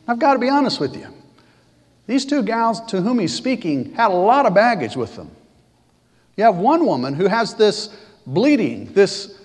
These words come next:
hemorrhaging that she's been dealing with for years and years and years. And if you know anything about the Old Testament law, if you know anything about the uncleanness that went along with the woman in her menstrual cycle,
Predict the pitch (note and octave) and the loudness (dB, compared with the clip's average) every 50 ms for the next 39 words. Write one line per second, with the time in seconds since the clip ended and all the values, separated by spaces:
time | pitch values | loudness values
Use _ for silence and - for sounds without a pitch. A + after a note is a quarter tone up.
0 | - _ _ _ _ _ - B3+ D4+ C#4 A3+ E3 C3 A2 C#3 C3 B2 C3 D3 C#3+ | -20 _ _ _ _ _ 0 2 2 4 2 2 0 -2 -4 -2 -2 -2 -4 -4
1 | - - - - A3 F#3+ A3+ A3 G3+ F3+ A#3 B3 A#3 A3+ G#3+ G#3+ G3+ - - - | -6 -8 -6 -6 -4 -2 0 -2 0 0 0 0 0 0 0 -2 -2 -4 -4 -4
2 | F3 F3 G#3 B3 B3+ B3+ A3 A3 G#3 G#3 G3+ F#3+ E3+ E3 F3+ G3 A#3 B3 A#3 - | -4 -2 -2 -2 -2 0 0 -2 -2 0 0 -2 -2 -4 -4 -4 -2 -2 -2 -2
3 | G3+ G3 G3 - - G3+ G#3 G#3 A#3 C#4 D#4+ D#4 D#4 D4 C4+ B3 G#3 A#3 A3 G#3 | -4 -6 -6 -4 -4 -2 -2 0 0 0 -2 -2 -2 -2 -2 -2 0 0 -2 -2
4 | G3+ G#3+ G#3 G3+ F#3+ - - - E3+ - - F3 D#3 E3 G#3+ A#3 A#3 - - F3+ | -2 -2 -2 -2 -2 -2 -2 -2 -2 -4 -6 -8 -6 -4 -2 -2 -2 -2 -4 -4
5 | F3+ F#3 A3 B3+ C#4 C4+ C4+ B3 A#3+ G3+ G#3 G3+ G3+ F#3 F3+ E3+ E3+ F3 D#3+ C#3+ | -4 -4 -4 -4 -4 -4 -4 -4 -4 0 0 0 0 0 -4 -4 -4 -4 -4 -6
6 | - - - C#4+ D4+ C4+ A3 G3 E3 - - - F#3 F3 E3+ G#3+ A3+ A3 G#3 G3+ | -6 -6 -4 -2 -2 -2 -2 -2 -4 -4 -4 -4 -6 -4 -4 -6 -4 -4 -4 -2
7 | G3+ G3+ G3+ F#3+ F3 D3+ - F3+ E3 F#3+ G3+ G#3+ G#3+ G#3 F#3 E3 D#3+ C3+ E3+ E3+ | 0 0 0 -2 -4 -6 -6 -4 -2 -2 -2 -2 -2 -2 -2 -4 -4 -4 -4 -4
8 | D#3+ E3+ G3 A#3 A3 - - G#3 F3+ - - - - E3 - F3+ D#3+ | -4 -6 -6 -8 -8 -6 -6 -6 -4 -2 -2 -2 -2 -2 -2 -4 -4